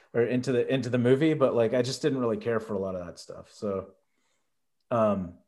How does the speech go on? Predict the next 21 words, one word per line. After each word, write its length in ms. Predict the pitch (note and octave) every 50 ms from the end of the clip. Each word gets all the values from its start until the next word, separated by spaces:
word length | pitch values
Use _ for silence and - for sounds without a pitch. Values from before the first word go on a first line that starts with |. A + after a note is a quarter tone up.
| _ _ _ _ _ -
and 100 | B2 B2+
I 60 | B2+
thought 180 | B2+ D#3 D3 C#3
it 40 | C3+
was 340 | B2+ A#2 G#2 - - - E3+ D3+ - - -
kinda 200 | D3 B2+ A#2+ A2
heavy-handed. 600 | A#2 A2 G2+ G2 G#2+ G#2+ G#2+ - F2 E2+ E2+ -
So 300 | - - A#2 A2+ A2 A#2+
it 80 | B2
wasn't 280 | C3 D3+ D3+ D3 E3 D3+
until 200 | C3+ - E3 D3+
they 100 | D3 C3
got 220 | C3+ C3 C3 B2+
to 80 | - B2+
the 80 | B2
mission 340 | A#2 A#2+ B2 B2 - C#3 A2+ G#2+
part 280 | A#2 A2+ A2 - -
where 100 | A2+ G#2+
I 60 | G#2+
was, 220 | G#2 G#2 G#2 - A2+
like, 200 | G#2 G2+ G#2+